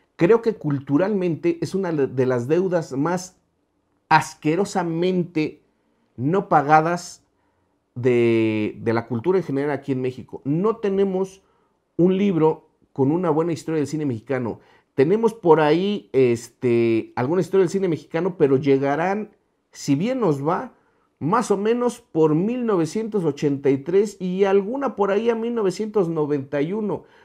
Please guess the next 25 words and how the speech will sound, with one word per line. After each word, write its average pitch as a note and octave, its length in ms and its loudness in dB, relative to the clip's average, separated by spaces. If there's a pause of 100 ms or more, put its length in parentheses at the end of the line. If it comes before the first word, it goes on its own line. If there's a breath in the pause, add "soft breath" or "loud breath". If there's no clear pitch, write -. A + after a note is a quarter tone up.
(100)
O C3+ 60 -8
sea, D#3+ 60 0
estamos G#3+ 340 -2
hablando G3+ 480 -2
que D#3 400 -2
más F#3+ 400 -2
de F3+ 100 2
treinta F#3+ 680 -2
años G3 420 0
no F3+ 240 -2
tienen F#3+ 640 -2
una F3+ 320 -4
documentación B2+ 760 -4
histórica E3+ 640 -4 (400 soft breath)
en F#3+ 380 2
el C3 180 2
cine F3 320 -4
mexicano, C3+ 720 -2
lo A#2+ 220 -2
cual F3 200 0
es F3 200 -2
sumamente, D#3 960 -4
sumamente C#3+ 760 -4
triste. C#3 420 -8 (340 soft breath)
Eh, A2+ 240 -2